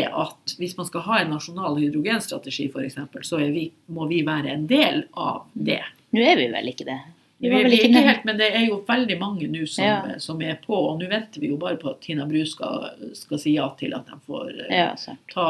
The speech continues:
Speaker 1: i bruk den, de-, den konsesjonen som, som på en måte litt ble, eh, lagt til side av Stortinget, og som, ja, blant annet Jonas Gahr Støre har vært her og sagt at nå, nå må,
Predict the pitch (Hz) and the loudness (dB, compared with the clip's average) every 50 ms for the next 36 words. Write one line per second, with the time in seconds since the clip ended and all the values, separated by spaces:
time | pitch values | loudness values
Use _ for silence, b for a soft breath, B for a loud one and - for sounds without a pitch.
0 | 151 147 156 147 151 175 175 175 - - 156 147 147 147 156 151 - - - 180 | 2 2 2 0 2 0 0 -2 -2 -4 -2 -2 0 0 0 0 -2 -2 -4 -6
1 | 165 160 - 165 147 - 147 - - 175 156 135 131 127 - 131 131 135 143 147 | -6 -6 -6 -8 -6 -6 -6 -4 -4 -4 -4 -4 -6 -8 -8 -8 -10 -10 -10 -14
2 | - - 143 143 - 143 143 147 143 - - 135 147 - _ _ - - - - | -12 -12 -12 -8 -6 -6 -6 -6 -8 -8 -8 -8 -8 -8 _ _ -6 -6 -6 -6
3 | - - - - - - - - - - - - - _ _ - - - - 156 | -8 -10 -10 -12 -12 -12 -12 -10 -8 -8 -8 -8 -10 _ _ -12 -12 -6 -4 -4
4 | 147 - - - - - 147 151 - - 127 120 - - 143 131 - 170 175 160 | -4 -4 -6 -12 -8 -8 -8 -6 -6 -10 -12 -12 -12 -12 -12 -12 -12 -12 -14 -16
5 | _ _ _ _ _ _ _ _ _ _ _ _ - 277 262 254 247 240 240 240 | _ _ _ _ _ _ _ _ _ _ _ _ -2 0 2 2 2 2 2 2
6 | 226 - - 175 170 156 - - 170 156 - - 196 180 156 131 135 139 135 131 | 2 2 0 -2 -2 -2 -4 -4 -6 -6 -2 2 4 4 4 4 2 -2 -4 -4
7 | - 147 - - 156 135 135 - 170 - 135 127 - 135 131 - 156 156 156 147 | -6 -8 -8 -4 -4 -4 -4 -4 -6 -8 -12 -12 -12 -14 -8 -6 -4 -2 -2 -4
8 | 147 - 156 151 139 143 139 - | -4 -4 -6 -6 -6 -8 -10 -10